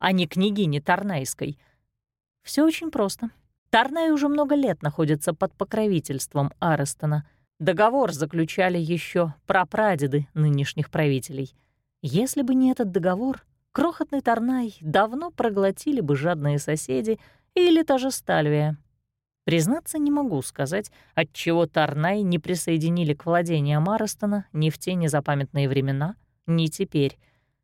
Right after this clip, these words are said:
Быть может, правителям Арестона нужна была этакая прослойка между их и стальвийскими землями.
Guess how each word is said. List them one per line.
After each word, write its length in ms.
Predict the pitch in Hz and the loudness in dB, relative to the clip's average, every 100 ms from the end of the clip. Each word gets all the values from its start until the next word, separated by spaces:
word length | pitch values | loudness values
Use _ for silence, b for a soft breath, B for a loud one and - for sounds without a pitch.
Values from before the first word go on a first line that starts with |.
| _ _ - | _ _ -2
Быть 260 | 160 220 | 0 0
может, 300 | 330 330 320 | 0 -2 0
правителям 520 | - 262 320 302 277 269 | 0 2 2 0 0 0
Арестона 440 | 262 - 254 240 | 0 -2 0 2
нужна 380 | 220 185 214 233 | 2 2 0 0
была 400 | 196 185 180 165 | 0 0 -2 -2
этакая 380 | 175 170 160 156 | -4 -2 2 2
прослойка 760 | 147 160 156 - 196 311 320 151 | 2 0 0 -2 -4 -2 -2 -2
между 320 | 135 120 131 | -2 -2 -6
их 460 | - 175 208 - - | -4 -4 -6 -8 -2
и 100 | 160 | -2
стальвийскими 760 | 156 165 165 165 180 - 180 | 2 0 2 0 -4 -4 -2
землями. 540 | 185 233 294 214 147 | 0 0 0 0 0